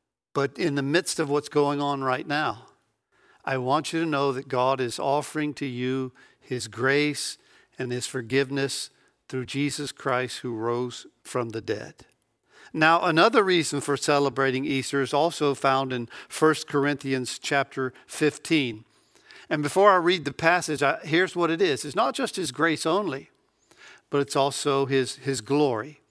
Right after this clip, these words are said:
his majesty, his, his power,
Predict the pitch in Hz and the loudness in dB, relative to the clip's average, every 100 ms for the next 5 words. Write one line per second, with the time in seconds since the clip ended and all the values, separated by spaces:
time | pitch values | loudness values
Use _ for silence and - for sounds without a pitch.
0 | _ _ - 139 113 135 147 139 123 - | _ _ -6 -4 -2 0 0 0 -4 -8
1 | 127 107 - - - - 147 135 - - | -6 -8 -10 -20 -14 -2 0 0 -4 -12
2 | - - 151 - - - 147 143 123 - | -14 -2 -2 -2 -4 4 6 6 2 -4